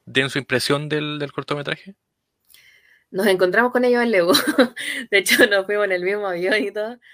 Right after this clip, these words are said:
Speaker 2: Eh, y cuando ahí nos bajamos al avión y todo, Juanita nos presentó y todos súper contentos en realidad con el corto. Muchas felicitaciones siempre. Eh, ha sido muy bacán que ellos como que cooperaran también con esta historia,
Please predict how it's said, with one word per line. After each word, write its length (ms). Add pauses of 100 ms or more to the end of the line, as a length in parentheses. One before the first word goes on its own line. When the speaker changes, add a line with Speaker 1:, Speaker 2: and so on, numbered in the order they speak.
(380)
Speaker 2:
Eh, 560
y 120
cuando 300
ahí 880
nos 180
bajamos 260
al 80
avión 280
y 60
todo, 260
Juanita 300
nos 120
presentó 600 (480)
y 100
todos 200
súper 200
contentos 480
en 140
realidad 320
con 100
el 140
corto. 340 (280)
Muchas 260
felicitaciones 640
siempre. 680 (600)
Eh, 680 (280)
ha 140
sido 220
muy 160
bacán 320
que 140
ellos 200 (240)
como 300
que 100
cooperaran 540
también 260
con 160
esta 160
historia, 340